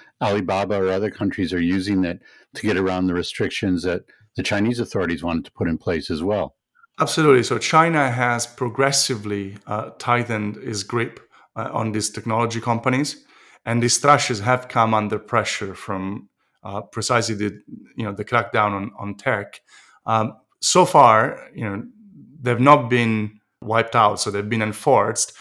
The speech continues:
Speaker 2: But China has put, for example, a lot of restrictions on new companies using these structures,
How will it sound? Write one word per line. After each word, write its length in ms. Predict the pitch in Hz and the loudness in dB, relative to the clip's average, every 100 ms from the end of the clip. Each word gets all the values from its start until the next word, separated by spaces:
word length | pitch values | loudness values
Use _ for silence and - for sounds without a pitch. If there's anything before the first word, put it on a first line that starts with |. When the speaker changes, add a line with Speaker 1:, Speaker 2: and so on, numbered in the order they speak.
| - - | -12 -4
Speaker 2:
But 140 | 117 | -2
China 260 | - 139 123 | 0 2 0
has 100 | - | -2
put, 200 | 120 - | -8 -4
for 140 | 113 | -4
example, 440 | 104 110 107 110 | 0 0 0 0
a 20 | 107 | 2
lot 160 | 113 | 4
of 120 | 110 | 2
restrictions 720 | 104 104 - 107 - 104 101 117 | 0 -4 -4 -6 -6 -6 -8 -6
on 520 | 107 101 101 101 - _ _ | -6 -6 -6 -8 -12 _ _
new 240 | 123 147 156 | 2 6 6
companies 640 | 139 127 117 113 107 98 | 4 2 2 0 -2 -2
using 300 | 113 107 107 | -2 -2 -4
these 140 | 104 | -4
structures, 640 | - 110 101 - 101 110 | -2 -2 -2 -6 -6 -8